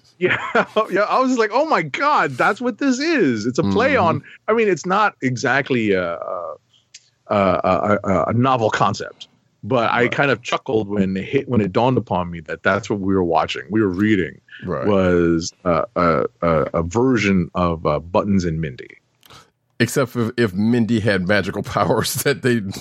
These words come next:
Speaker 1: Exactly, exactly,
Speaker 2: and was probably a
Speaker 1: exactly.
Speaker 2: few years younger, a couple of years young. Well, I don't know if Mindy was young. Anyway, regardless,
Speaker 1: No,
Speaker 2: uh,
Speaker 1: yeah, yeah, yeah.
Speaker 2: yeah.
Speaker 1: Yeah, yeah, a couple years, couple years, because at least Mindy's able to form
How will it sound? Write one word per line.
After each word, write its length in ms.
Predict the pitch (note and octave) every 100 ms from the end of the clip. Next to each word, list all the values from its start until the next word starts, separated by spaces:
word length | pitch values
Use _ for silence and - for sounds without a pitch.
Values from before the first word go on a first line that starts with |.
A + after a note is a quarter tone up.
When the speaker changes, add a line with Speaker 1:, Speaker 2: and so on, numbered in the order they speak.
| C3 E3+
Speaker 1:
Exactly, 1000 | D#3+ - F#3 F#3+ E3+ C#3 C3 A2 G2 F#2+
exactly, 1120 | B2 A#2+ G2 G#2 A2+ G#2+ - F#2 E2 E2 D#2
Speaker 2:
and 160 | A#2+ A2+
was 120 | G#2+
probably 240 | E2 A#2+ G#2+
a 40 |
Speaker 1:
exactly. 180 | F#2+ A#2+
Speaker 2:
few 100 | G#2
years 220 | G2 F#2+
younger, 220 | G2 F#2+
a 260 | F#2+ F2+ F#2+
couple 220 | - F#2
of 40 | F#2+
years 160 | F#2
young. 140 | F2 F#2
Well, 160 | D3+ G3
I 20 |
don't 120 | E3+
know 80 | E3+
if 40 | C#3
Mindy 260 | B2 B2+ G#2
was 180 | E2
young. 220 | D#2+ E2 F#2
Anyway, 220 | F#3 A2
regardless, 640 | A2+ B2+ A#2 A2 C4+ B3+
Speaker 1:
No, 40 | G#3+
Speaker 2:
uh, 100 | F#2 - -
Speaker 1:
yeah, 100 | F#3 D3+
yeah, 60 | C#3
yeah. 160 | A2 F#2 -
Speaker 2:
yeah. 200 | F2 D2
Speaker 1:
Yeah, 100 | G#2+
yeah, 200 | F2+ C2+
a 40 | A1
couple 320 | - - B2
years, 400 | F#2+ D2+ G1+ -
couple 240 | - B2+
years, 140 | G2 G2+
because 340 | B2+ C3+ A#2+ - -
at 160 | C3+ C#3+
least 260 | D3 E3+ C3+
Mindy's 320 | C3 C#3 A2+
able 220 | A#2+ A2
to 80 | A2+
form 580 | - A2 G#2 F#2+ F#2